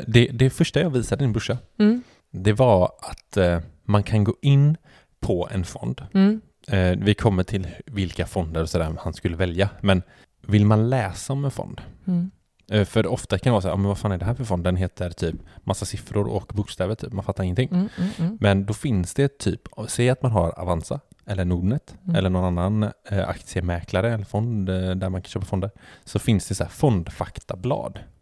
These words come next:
Speaker 1: som är på typ två sidor. Och det här ska finnas på alla fonder.
Speaker 2: Mm.
Speaker 1: Eh, finns inte det så är det någon fake-grej, kan man säga.
Speaker 2: Mm.
Speaker 1: Eh, och där, där kan man ju läsa, det ska liksom vara så här,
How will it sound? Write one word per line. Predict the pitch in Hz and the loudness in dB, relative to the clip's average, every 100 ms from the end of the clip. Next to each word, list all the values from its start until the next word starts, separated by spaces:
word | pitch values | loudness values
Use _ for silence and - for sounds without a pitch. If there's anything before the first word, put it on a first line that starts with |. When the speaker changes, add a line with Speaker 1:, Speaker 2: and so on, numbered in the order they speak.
| _ - | _ -8
Speaker 1:
som | - 110 | 0 2
är | 82 | 0
på | - | -4
typ | - - - | -8 -12 -14
två | - 82 | -8 -6
sidor. | - 90 104 - _ _ | -4 -2 -2 -6 _ _
Och | _ - 95 | _ -6 -2
det | 107 | 2
här | 120 | 2
ska | - 117 | 2 -2
finnas | 131 92 - | -2 -4 -6
på | |
alla | - 95 87 | -6 -2 0
fonder. | 113 92 - - - | 0 -2 -8 -12 -4
Speaker 2:
Mm. | 180 170 165 - - - | -2 -2 -4 -16 -16 -2
Speaker 1:
Eh, | 90 87 87 | 2 2 2
finns | - 117 127 | 0 0 0
inte | 92 | 0
det | 90 - | 0 0
så | - 87 | -2 -4
är | |
det | 85 | -2
någon | 82 85 | -4 -4
fake-grej, | 98 - - - - 104 - | -8 -8 -12 -14 -14 -14 -12
kan | - | -10
man | 101 | -10
säga. | - - - | -12 -14 -6
Speaker 2:
Mm. | 175 175 175 - - - | -4 -4 -6 -16 -14 -2
Speaker 1:
Eh, | 104 98 - _ _ - | 2 2 0 _ _ 0
och | 110 98 | 0 2
där, | 120 139 143 - | 2 2 2 -4
där | 120 113 131 | -4 2 2
kan | - 123 | 2 0
man | 95 | 2
ju | |
läsa, | 95 104 85 - - 90 90 | 2 0 0 -4 -2 0 0
det | 95 | -2
ska | - 107 | 0 -2
liksom | 104 107 | 0 0
vara | 98 80 | 2 2
så | - | 0
här, | - | -6